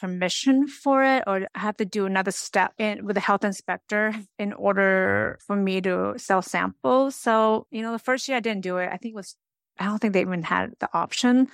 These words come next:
This year I decided, well, you know, hopefully it's the returning customers that are coming back, which actually many were returning customers. So I didn't really need to offer samples.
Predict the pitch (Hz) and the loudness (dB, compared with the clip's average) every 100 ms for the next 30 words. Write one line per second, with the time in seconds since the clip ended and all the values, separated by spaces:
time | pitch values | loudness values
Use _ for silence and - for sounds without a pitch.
0 | - - _ _ - 233 233 - 247 220 | -6 -20 _ _ -2 0 0 2 2 2
1 | - 220 202 202 220 233 226 226 226 233 | -2 -4 -2 -4 -4 -4 -2 -2 -4 -6
2 | 220 208 208 202 208 220 226 214 208 202 | -4 -4 -6 -6 -4 -2 0 -2 -2 -4
3 | - 185 190 - - 220 214 214 226 - | -2 -4 -4 -8 -6 -2 -2 -2 -4 -2
4 | 226 226 220 220 202 - - 180 - 185 | -2 0 2 2 0 -6 -8 -10 -8 -6
5 | 185 - 180 180 190 196 - - 220 - | -6 -4 -2 -2 -2 -4 -4 -4 -6 -6
6 | 185 - - - - 226 233 247 262 - | -8 -8 -8 -8 -2 0 4 4 2 -2
7 | _ - 214 - 233 311 370 226 269 294 | _ -6 -2 0 0 -2 -4 -2 0 0
8 | 214 247 - - 180 - - - 196 - | 0 -4 -4 -4 -4 -8 -10 -10 -8 -8
9 | 220 - | -8 -10